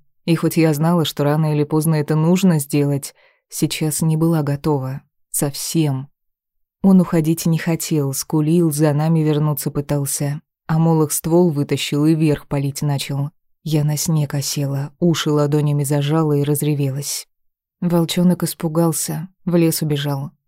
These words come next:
А Молох злой, как собака, меня схватил и к машине поволок. Уже там в дверь спиной впечатал и заорал, схватив пятерней меня за лицо. «Знаю, что больно.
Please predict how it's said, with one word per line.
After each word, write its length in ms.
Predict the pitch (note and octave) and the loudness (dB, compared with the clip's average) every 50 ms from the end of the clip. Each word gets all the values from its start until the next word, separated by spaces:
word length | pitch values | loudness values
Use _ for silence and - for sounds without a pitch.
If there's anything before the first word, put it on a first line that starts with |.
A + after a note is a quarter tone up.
| _ | _
А 120 | - E3+ E3 | 0 2 2
Молох 360 | D#3+ E3 E3 D#3+ D#3+ D3+ D3 | 4 4 4 4 2 0 0
злой, 320 | B2+ E3 D#3+ E3 E3 E3 | 0 2 4 4 4 4
как 180 | D3+ - D3 - | 2 0 -4 -4
собака, 460 | - - D3+ D3 D#3 E3 D#3+ - D3+ | -2 -2 0 2 2 2 2 0 0
меня 260 | C#3+ D3+ D3+ D3+ D#3+ | 0 0 0 0 0
схватил 560 | D3+ - - D#3+ D#3 D3+ D3 - F#3 F3+ E3+ D#3+ | -2 -2 -2 -2 -2 -2 0 0 2 2 2 2
и 180 | - - E3 | 0 -2 -6
к 120 | D3 - D#3 | -4 -2 -2
машине 480 | D#3+ D#3 D3+ - - D#3 D3 C#3+ C#3 | -2 -2 -2 -4 -2 -2 -2 -2 -2
поволок. 600 | C#3 C#3+ C3+ C#3 C#3 C#3 C#3 C3+ - - - - _ _ _ _ _ - | -2 -4 -4 -4 -4 -4 -6 -8 -10 -14 -18 -20 _ _ _ _ _ -6
Уже 240 | - E3+ D#3+ D#3 D3+ | -2 0 2 2 2
там 240 | D3+ E3 D#3+ D#3 | 2 2 2 2
в 60 | D3 C#3+ | 2 0
дверь 260 | C#3 C#3+ D3 D3+ D3 | 0 0 0 0 0
спиной 360 | - - - D3+ D3+ D3 C#3+ | -2 -2 -2 0 0 0 -2
впечатал 600 | C#3 - D3 C#3 - D#3 D#3 D#3 D3+ D3+ C#3+ C3+ C#3 | -4 -6 -8 -6 -2 -2 -2 -2 -2 -4 -4 -2 -2
и 60 | C#3+ | -2
заорал, 480 | C3+ C3+ D#3 D3+ D3 D3+ D#3 D#3 D#3 D3 | 0 2 2 2 2 2 2 2 0 0
схватив 460 | - - C#3+ C#3+ C#3 - D3 C#3 - | -2 -2 -2 -2 -2 -2 -4 -6 -6
пятерней 480 | - D3 - D#3 C#3+ D3 D3+ D3+ D3 | -6 -6 -4 -2 -2 0 0 0 0
меня 260 | D3 C#3+ C#3+ D3 C#3+ C#3 | 0 0 0 0 -2 -2
за 140 | C3+ D3+ | -2 -2
лицо. 480 | D3 D3 C#3+ - - - C#3+ C3 C3+ C#3+ - _ _ _ _ _ _ _ _ _ _ _ | -2 -2 -2 -4 -4 -4 -4 -4 -6 -8 -12 _ _ _ _ _ _ _ _ _ _ _
«Знаю, 580 | D#3 E3 E3+ C#3+ E3+ F3+ E3+ E3 D#3+ D#3 D3+ C#3+ | -4 -2 2 4 6 6 6 6 4 4 2 2
что 260 | C3+ - - - D#3+ | 0 -2 -2 -2 0
больно. 640 | C#3+ C#3+ D#3 D3+ C#3+ C3+ C#3 C3+ C3+ C3 B2+ B2+ | 0 2 2 2 2 2 0 0 0 -2 -4 -6